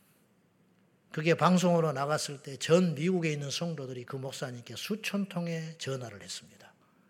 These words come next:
"용기가 대단하십니다. 잘하셨습니다. 미국은 기독교 국가 아닙니다. 더 이상." 이런 지경에 돼버리고 말았어요. 예수의 이름으로 기도하는 것이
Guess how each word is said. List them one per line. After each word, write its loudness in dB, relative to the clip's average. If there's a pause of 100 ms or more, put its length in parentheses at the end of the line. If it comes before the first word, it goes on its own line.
(140)
"용기가 -6
대단하십니다. -12 (500)
잘하셨습니다. -8 (140)
미국은 -4
기독교 -4
국가 -8
아닙니다. -12 (880)
더 -10
이상." -12 (880)
이런 0
지경에 -6
돼버리고 -6
말았어요. -14 (320)
예수의 12
이름으로 12
기도하는 12
것이 6